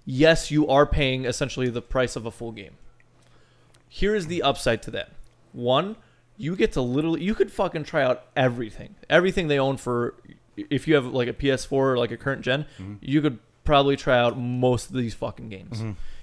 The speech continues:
Speaker 1: And you could play 'em and play 'em and play 'em. And if you don't, you know, if you're, like, a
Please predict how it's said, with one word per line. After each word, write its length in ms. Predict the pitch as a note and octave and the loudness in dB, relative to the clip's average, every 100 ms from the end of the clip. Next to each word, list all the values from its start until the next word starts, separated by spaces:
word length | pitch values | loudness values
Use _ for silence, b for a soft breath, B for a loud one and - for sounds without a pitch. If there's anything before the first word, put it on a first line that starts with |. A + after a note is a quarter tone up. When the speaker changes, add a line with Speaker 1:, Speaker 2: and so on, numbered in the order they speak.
| b | b
Speaker 1:
And 140 | B2+ | -4
you 100 | C3 | -4
could 200 | C3+ D3 | -4 -4
play 280 | - E3 F3 | 0 0 0
'em 120 | E3+ | 0
and 100 | E3 | -4
play 260 | C#3+ E3 D3 | -2 -2 -2
'em 100 | D3 | -2
and 100 | C#3+ | -4
play 160 | - C#3 | -2 -2
'em. 120 | C#3 | 0
And 80 | C#3+ | -4
if 120 | D3 | -2
you 60 | |
don't, 240 | F3 F3+ - | -2 -2 -2
you 80 | D#3 | -2
know, 100 | G#3 | -2
if 100 | - | 0
you're, 120 | D#3+ | 0
like, 120 | B2 | 2
a 200 | A#2+ - | 0 -6